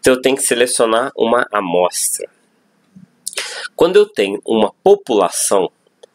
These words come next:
é todo, é, é o universo que eu quero investigar. Isso chama população ou universo.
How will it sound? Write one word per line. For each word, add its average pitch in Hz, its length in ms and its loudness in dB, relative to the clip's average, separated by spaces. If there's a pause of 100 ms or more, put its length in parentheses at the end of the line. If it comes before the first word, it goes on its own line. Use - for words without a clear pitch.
é - 80 -4 (180)
todo, 165 540 0
é, 107 220 2
é 117 120 2
o 135 80 6
universo 139 640 2
que - 80 -2
eu 135 100 2
quero 113 400 0 (400)
investigar. 117 680 0
Isso - 200 -6
chama 104 320 0
população 123 920 0 (120)
ou 110 200 4
universo. 113 600 -2